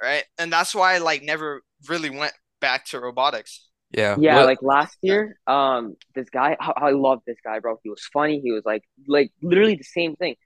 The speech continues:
Speaker 3: But since he did drugs, bro, I completely left this guy, bro. Like, I stopped
Speaker 2: Yeah.
Speaker 3: hanging out with him during lunch, and I did everything, bro. Like, th-, like, drugs, like, actually, like,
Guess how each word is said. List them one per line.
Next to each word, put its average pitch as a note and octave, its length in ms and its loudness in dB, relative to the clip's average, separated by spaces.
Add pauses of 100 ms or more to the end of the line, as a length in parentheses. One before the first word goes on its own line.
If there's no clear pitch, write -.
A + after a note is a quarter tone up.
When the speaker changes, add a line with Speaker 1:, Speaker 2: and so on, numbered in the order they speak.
(200)
Speaker 3:
But D3 200 0
since G3 280 2
he E3+ 240 -4
did D3 180 2
drugs, D3 380 -4
bro, D#3 160 0
I C3 160 -2 (100)
completely D#3+ 600 -4
left B2+ 340 -2
this G#2 180 -6
guy, G2 200 -4
bro. A2+ 200 2
Like, A2+ 160 2
I C3 280 4 (400)
stopped C#3+ 340 0
Speaker 2:
Yeah. - 0 -
Speaker 3:
hanging D#3+ 180 -4
out D3+ 140 0
with D#3+ 140 -6
him D#3+ 80 -8
during C#3 260 -2
lunch, A2+ 420 -8
and B2 140 -4
I A2 80 -2
did C3 240 2
everything, A#2 480 -2
bro. G#2 200 -2
Like, G2+ 260 -4 (1080)
th-, C#3 120 -8
like, C#3+ 240 2
drugs, D#3+ 540 4
like, E3 200 4
actually, C#3+ 400 -4
like, A#2+ 280 -4